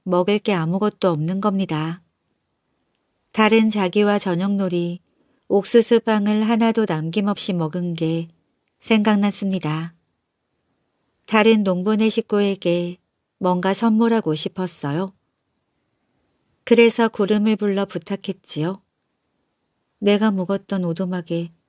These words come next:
특별한 비를 내려주렴. 구름이 그날 밤 특별한 비를 내려주었습니다.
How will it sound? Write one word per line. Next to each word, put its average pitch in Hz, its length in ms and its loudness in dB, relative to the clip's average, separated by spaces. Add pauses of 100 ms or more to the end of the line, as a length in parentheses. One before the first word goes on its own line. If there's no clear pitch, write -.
(120)
특별한 220 500 2
비를 190 320 0
내려주렴. 165 640 -4 (1300)
구름이 226 460 6
그날 196 320 -2
밤 175 520 -8 (400)
특별한 220 560 2
비를 180 480 -2 (680)
내려주었습니다. 185 1200 2